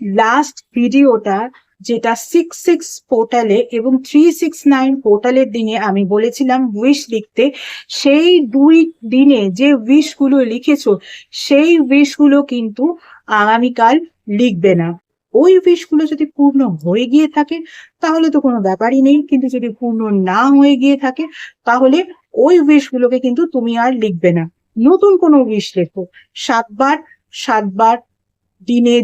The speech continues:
দুবার করে লিখছো, মানে টোটালি চোদ্দ বার লিখছো, কিন্তু নতুন কোনো উইশ,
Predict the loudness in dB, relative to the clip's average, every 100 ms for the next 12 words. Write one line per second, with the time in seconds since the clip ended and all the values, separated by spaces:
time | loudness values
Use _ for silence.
0 | -2 -2 -2 -2 0 2 2 -4 -4 -4
1 | -2 -4 -2 -2 -2 -2 -6 -2 -2 -2
2 | -2 -2 -2 -4 -12 -6 -6 -6 -12 _
3 | _ 0 2 2 4 2 2 0 0 -2
4 | -4 -4 -6